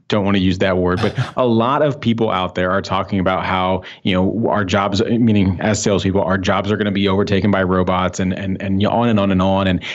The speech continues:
Speaker 1: A I, and, you know, even virtual reality and augmented reality and all these things. And I just feel, and it's a feeling, it's a truly a gut feeling, but I believe that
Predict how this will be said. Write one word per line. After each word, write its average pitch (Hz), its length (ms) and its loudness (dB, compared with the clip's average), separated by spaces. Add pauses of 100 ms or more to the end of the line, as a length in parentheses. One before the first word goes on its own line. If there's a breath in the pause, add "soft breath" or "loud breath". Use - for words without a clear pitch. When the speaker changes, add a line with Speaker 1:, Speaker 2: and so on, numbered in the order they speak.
(120)
Speaker 1:
A 117 220 2
I, 101 380 0
and, 87 340 -4
you 107 80 -2
know, 98 80 -6
even 117 260 0
virtual 92 280 0
reality 120 380 2
and 95 100 -2
augmented 107 400 0
reality 95 300 0
and 95 60 -2
all 98 120 0
these 90 140 -2
things. 90 220 -2
And 90 80 0
I 139 60 0
just 220 220 0
feel, 156 540 2
and 147 380 0
it's 170 220 2
a 220 60 2
feeling, 135 340 0
it's 110 160 0
a 139 80 2
truly 143 440 2
a 107 80 2
gut 107 260 0
feeling, 101 280 0
but 101 120 0
I 104 80 2
believe 156 340 0
that 135 200 0